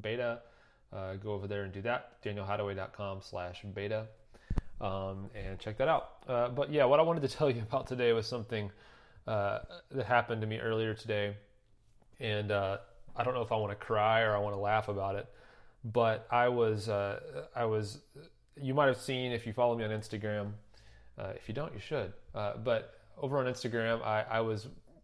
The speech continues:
I was doing a video, shooting a video of me playing drums. Um, and, you know, I don't just, I, I like to at least try to record, uh, you know, get some professional mics and, you know,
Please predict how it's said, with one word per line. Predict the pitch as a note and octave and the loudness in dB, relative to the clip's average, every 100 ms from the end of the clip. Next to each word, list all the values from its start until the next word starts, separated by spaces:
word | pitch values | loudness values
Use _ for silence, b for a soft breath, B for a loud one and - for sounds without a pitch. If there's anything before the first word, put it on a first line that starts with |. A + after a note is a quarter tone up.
| - | -8
I | A2+ | -4
was | G#2+ G#2 | -4 -2
doing | A#2+ B2+ | 0 0
a | A2+ | 0
video, | A2+ A#2+ A2+ G#2+ | 0 0 2 0
shooting | G2+ A#2 A2 | -2 -4 -4
a | |
video | G2+ G#2+ G#2+ G#2 G2+ | -2 -2 0 0 -2
of | |
me | G#2 G2+ | -4 -6
playing | - G2 G2+ | -6 -6 -6
drums. | G#2 G#2 G#2+ G#2+ G#2 - B B B | -6 -6 -6 -8 -12 -18 B B B
Um, | G#2+ G#2+ G#2+ | 0 0 0
and, | - A#2 A2 G#2+ G#2+ G#2+ G#2+ A2+ - - _ _ | -2 0 2 2 2 0 -2 -6 -14 -20 _ _
you | - | -2
know, | C3+ | 4
I | C3+ | 6
don't | D#3 D3+ | 6 4
just, | B2+ B2 - - | 0 -4 -6 -14
I, | - C#3+ | -10 -4
I | D3 | 2
like | F3 G#3 | 4 2
to | - | 0
at | C#3 | -2
least | B2+ B2+ - | 0 -2 -2
try | B2+ A2+ | 4 4
to | A2 - A2 G#2 G#2 b b b b b b | 4 -2 -4 -4 -6 b b b b b b
record, | - B2 - B2+ B2 A#2 | -4 -4 0 2 4 4
uh, | G#2+ G2 G2 | 4 2 0
you | A#2+ | -2
know, | G#2 F#2 G2 - D3 | -4 -6 -10 -14 -8
get | C3+ C#3+ | -4 -4
some | C3 | -4
professional | A2 A2 A#2+ A2+ A2 | -2 2 2 2 -2
mics | G#2+ C3 B2 A#2+ - | 2 2 2 0 -6
and, | A2 G#2 | -6 -4
you | G#2+ | -4
know, | G2+ G2 G2 | -4 -4 -6